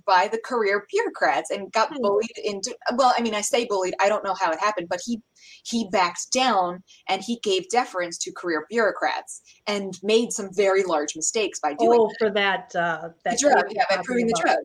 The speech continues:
Speaker 1: And, um, you know, I think that might be what happened to, uh, to Gottlieb while he was in there, is that, you know, 'cause he came in very fervently in support of harm reduction, specifically tobacco harm reduction, and then he backed away from it.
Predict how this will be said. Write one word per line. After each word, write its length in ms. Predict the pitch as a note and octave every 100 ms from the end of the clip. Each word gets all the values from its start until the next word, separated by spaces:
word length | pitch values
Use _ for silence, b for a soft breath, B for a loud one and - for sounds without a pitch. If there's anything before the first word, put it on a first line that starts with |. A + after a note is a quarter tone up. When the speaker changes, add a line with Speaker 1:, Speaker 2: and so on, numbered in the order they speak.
| -
Speaker 1:
And, 240 | G#3+ A3 G#3+
um, 300 | G#3+ G3+ G3+ -
you 80 | A#3
know, 280 | G3 G3 - _ _ _ -
I 100 | G#3+
think 220 | B3 B3+
that 200 | A#3 A3+
might 360 | G#3 G#3+ G#3+ A3+
be 100 | A3
what 140 | G#3
happened 540 | G3+ F#3+ F#3+ F3+ F3 F3+ - - -
to, 420 | G#3 F#3 F3 F3 F3+
uh, 240 | E3+ E3
to 120 | A3
Gottlieb 380 | A3+ E4+ - -
while 100 | F3
he 100 | G3
was 140 | A3+ C4
in 120 | C4+
there, 180 | D3+ D#3
is 100 | F3
that, 160 | F#3+ A3+
you 80 |
know, 60 | F#3
'cause 180 | - A3+
he 120 | A#3 -
came 200 | C4 D4+
in 260 | A3 G#3 F3
very 340 | F3+ G#3+ G3+ G3 - _ _
fervently 540 | A3 A#3 A#3 A3 G3
in 80 | F#3
support 400 | F3+ F3+ F#3+ F3+
of 180 | D#3+ D3+ -
harm 220 | A3 B3+
reduction, 600 | F#3+ D3 D3 - C#3 F3 A#3 -
specifically 520 | E3+ - G3+ G#3+ F#3+
tobacco 400 | F3+ A3 C4+ B3
harm 160 | F#3+ D3+
reduction, 300 | C#3+ D3 D#3+
and 80 | F#3
then 60 |
he 180 | G3+ G#3 -
backed 300 | - - -
away 220 | F#3+ A#3
from 220 | -
it. 80 | D#3